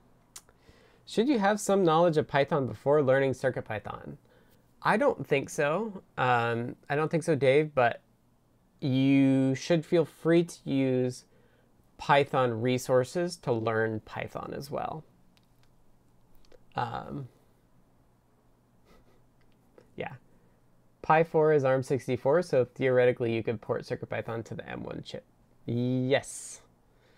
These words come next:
Theoretically, I could port it to every chip. <laughs> but it, it gets harder and harder and less and less interesting.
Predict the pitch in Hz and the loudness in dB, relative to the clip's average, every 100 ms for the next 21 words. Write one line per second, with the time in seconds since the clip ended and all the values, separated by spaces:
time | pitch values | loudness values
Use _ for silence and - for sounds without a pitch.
0 | _ _ _ 151 143 135 127 127 127 117 | _ _ _ 2 4 6 4 4 2 2
1 | 113 - 117 107 - 127 113 - 131 139 | 0 -2 -6 -6 0 0 0 0 4 4
2 | - - - - - - _ _ _ - | 2 -8 -10 -12 -12 -20 _ _ _ -18
3 | - - - - _ _ - - - _ | -16 -18 -20 -20 _ _ -20 -20 -20 _
4 | _ 131 120 120 - _ _ _ - _ | _ -6 -2 -2 -4 _ _ _ -20 _
5 | - 131 160 - 165 147 131 123 123 120 | -6 2 2 4 4 6 4 4 4 4
6 | 110 110 107 123 - 113 - - - - | 2 -2 -6 -6 -8 -8 -10 -10 -12 -12
7 | 151 | -14